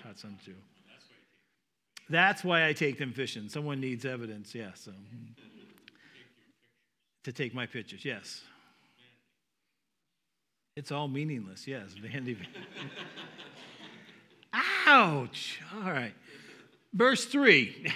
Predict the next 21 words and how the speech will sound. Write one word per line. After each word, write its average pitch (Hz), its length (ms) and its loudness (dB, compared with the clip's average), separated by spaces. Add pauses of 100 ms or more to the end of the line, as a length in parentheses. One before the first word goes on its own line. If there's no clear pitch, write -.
(260)
<laughs> - 320 -20
John, 123 400 -4 (2750)
says, 240 180 4
"A 233 40 6
man 269 640 2
may 208 200 -2
have 208 260 -2
a 196 60 0
hundred 240 440 0
children 135 680 -4 (920)
and 180 200 0
live 196 320 2
many 190 280 0
years, 135 760 0 (680)
yet 185 220 2
no 190 100 4
matter 208 240 6
how 247 280 0
long 247 220 2
he 160 120 0
lives, 151 640 0